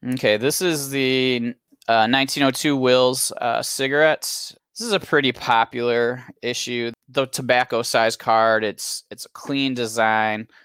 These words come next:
There's some pretty big names in the set, like Geo Smith in this. Uh, he's a, he was a cricketer and a footballer, and pretty,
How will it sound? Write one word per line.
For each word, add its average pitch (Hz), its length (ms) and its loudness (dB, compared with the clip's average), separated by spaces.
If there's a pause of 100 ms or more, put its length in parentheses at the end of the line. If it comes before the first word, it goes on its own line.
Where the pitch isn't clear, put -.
(140)
There's 117 260 0
some 113 560 -2 (140)
pretty 151 200 0
big 131 240 2
names 117 500 -2
in 120 220 -6
the 110 80 -8
set, 107 440 2 (280)
like 110 160 0
Geo 127 400 4
Smith 117 460 0
in 113 140 -2
this. 110 460 -4
Uh, 92 460 0
he's 120 420 -4
a, 101 300 2
he 131 120 -2
was 127 100 -2
a 120 40 -6
cricketer 139 640 2
and 117 440 2
a 101 420 2
footballer, 113 800 2
and 110 340 -4
pretty, 113 420 -4